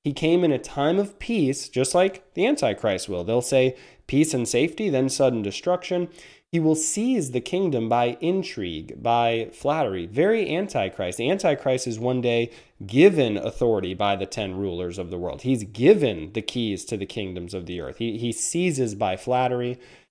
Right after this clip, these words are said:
just like Antiochus Epiphanes. And so Seleucus, the king of the north,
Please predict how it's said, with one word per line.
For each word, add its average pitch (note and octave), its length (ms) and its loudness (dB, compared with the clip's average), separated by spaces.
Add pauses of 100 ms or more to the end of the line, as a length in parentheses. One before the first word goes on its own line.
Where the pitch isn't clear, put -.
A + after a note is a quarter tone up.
(140)
just E3 340 4
like C3 240 2
Antiochus G#2+ 640 -2
Epiphanes. G2 560 -6
And A2+ 220 -8
so A#2 160 0
Seleucus, B2+ 720 0
the G#2 100 -10
king E3 260 -2
of G#3 120 -2
the A#3+ 60 0
north, A2+ 420 -2